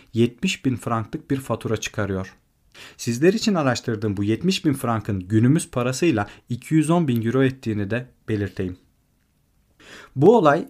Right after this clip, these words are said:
askeri anlamda her ne kadar çok da bir fark yaratmasa da halk arasında bir heyecana yol açarak moralleri yükseltiyor.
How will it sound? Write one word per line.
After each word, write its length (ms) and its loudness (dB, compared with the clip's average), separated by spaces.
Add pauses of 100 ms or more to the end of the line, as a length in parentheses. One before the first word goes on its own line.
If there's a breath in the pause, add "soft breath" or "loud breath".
(140)
askeri 460 2
anlamda 400 2
her 240 2
ne 80 2
kadar 280 0
çok 280 -6
da 100 0
bir 80 -2
fark 380 -4
yaratmasa 540 -2
da 180 -10 (140)
halk 340 0
arasında 400 2
bir 100 -2
heyecana 540 0
yol 140 -2
açarak 420 -4
moralleri 460 2
yükseltiyor. 720 -4